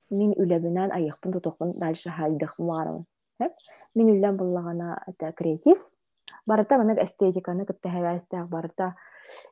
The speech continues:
үрдүк эмоцияны кытта хэбээстээх. Дьякка ду? Хомой-, хомолтоҕо, кутталга хайдьаан оннук дьоҥҥо тиитти эрдибэккин. Холобур,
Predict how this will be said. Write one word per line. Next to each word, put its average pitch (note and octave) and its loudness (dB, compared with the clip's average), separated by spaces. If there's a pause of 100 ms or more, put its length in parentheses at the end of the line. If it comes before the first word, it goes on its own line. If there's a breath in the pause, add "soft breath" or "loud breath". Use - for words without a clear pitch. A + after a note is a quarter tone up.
(180)
үрдүк G#3+ 4 (140)
эмоцияны F#3+ 2
кытта - -8
хэбээстээх. D#3 -2 (380)
Дьякка - -4
ду? A3+ 6 (1600 loud breath)
Хомой-, A3 4 (220)
хомолтоҕо, B3 0
кутталга F#3+ -4
хайдьаан G3+ -2
оннук F3 -4 (1200)
дьоҥҥо G3+ 2
тиитти G3 -2
эрдибэккин. F3 -2 (960)
Холобур, G3 4